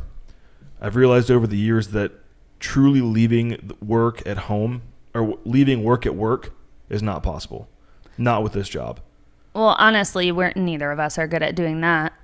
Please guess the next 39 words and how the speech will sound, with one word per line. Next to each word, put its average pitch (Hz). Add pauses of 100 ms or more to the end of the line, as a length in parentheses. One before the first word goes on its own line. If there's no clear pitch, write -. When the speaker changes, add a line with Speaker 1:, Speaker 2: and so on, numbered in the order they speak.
(120)
Speaker 2:
I 180
bring 165
home 165
with, 165 (200)
work 170
home 170
with 160
me 160
too. 160 (580)
But 190 (500)
it's 214
more 208
than 165
that. - (200)
It's - (220)
relationships 190
inside 175
the 170
fire 156
department, 160
because 202
half 269
the 175
time 190
y'all 233
aren't 240
even 233
talking 185
about 156
shift. 185 (580)
You're 185 (340)
just 190 (400)
goofing 196
off 185
in 180
your 170
bromance, 170
<laughs> -
and 226